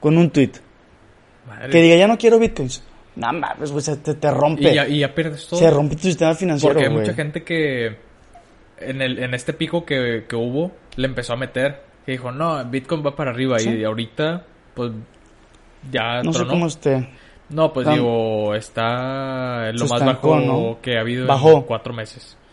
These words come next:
Speaker 1: ¿Bajó?
Speaker 2: Sí, sí, sí. Sí, o sea, ha estado bajando, según yo, si acaso subió tantito, ha estado variable.
Speaker 1: Ujú.
Speaker 2: Pero después de que dio la noticia de que ya no iba a aceptar Bitcoin para,
Speaker 1: Ya
Speaker 2: para
Speaker 1: no.
Speaker 2: Tesla... Ya no.
Speaker 1: Ah, no vi eso.
Speaker 2: O sea, dijo, "Ya no vamos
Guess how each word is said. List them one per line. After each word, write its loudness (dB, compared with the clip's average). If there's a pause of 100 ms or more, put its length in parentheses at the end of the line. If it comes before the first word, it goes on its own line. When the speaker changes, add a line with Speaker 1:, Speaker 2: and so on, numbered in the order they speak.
Speaker 1:
¿Bajó? -4 (100)
Speaker 2:
Sí, -8
sí, -14
sí. -18 (500)
Sí, -4
o 4
sea, 0
ha 0
estado 2
bajando, -2 (260)
según -4
yo, -4 (520)
si -6
acaso -6
subió -2
tantito, -2
ha 2
estado -2
variable. 2
Speaker 1:
Ujú. -4 (640)
Speaker 2:
Pero 2
después -2
de -2
que -2
dio 2
la 0
noticia -4
de -2
que -6
ya -2
no -6
iba 0
a 2
aceptar -6
Bitcoin -2
para, -2
Speaker 1:
Ya 0
Speaker 2:
para 8
Speaker 1:
no. 6
Speaker 2:
Tesla... 2 (240)
Ya 2
no. -6
Speaker 1:
Ah, -2
no 0
vi 0
eso. -6 (120)
Speaker 2:
O -2
sea, -2 (380)
dijo, -2
"Ya -2
no -2
vamos -2